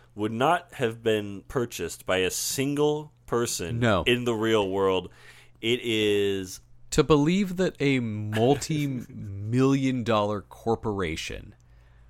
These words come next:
Speaker 2: and this company's kind of treated in the, uh, movie as, like, almost like Apple.
Speaker 1: Yes.
Speaker 2: Like, they have big video display screens in the Walmart-style shopping center where Aubrey Plaza's character works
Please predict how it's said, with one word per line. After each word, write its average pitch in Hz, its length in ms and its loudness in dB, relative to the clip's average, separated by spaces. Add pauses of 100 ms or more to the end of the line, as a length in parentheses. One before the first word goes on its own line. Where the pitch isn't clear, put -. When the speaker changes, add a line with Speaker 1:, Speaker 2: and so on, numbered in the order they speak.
(840)
Speaker 2:
and 135 100 -2
this 202 140 2
company's 214 420 0
kind 165 280 0
of - 120 -6
treated 127 580 -2 (560)
in 135 360 0
the, 113 300 0
uh, 98 260 0
movie 107 640 -4 (680)
as, 104 240 -4
like, 90 280 -8 (280)
almost 165 320 -2
like - 200 -16 (100)
Apple. - 440 -6 (520)
Speaker 1:
Yes. 101 480 -2 (520)
Speaker 2:
Like, 117 200 2
they 127 120 4
have 123 260 6
big 131 200 4
video 131 640 6
display 120 680 0
screens 113 680 -4
in 107 280 -4
the 98 260 0
Walmart-style 98 1040 -2
shopping 101 460 -2
center 90 320 -8
where 87 320 -4
Aubrey 95 280 -4
Plaza's 92 500 -2
character 90 440 -6
works 90 400 -6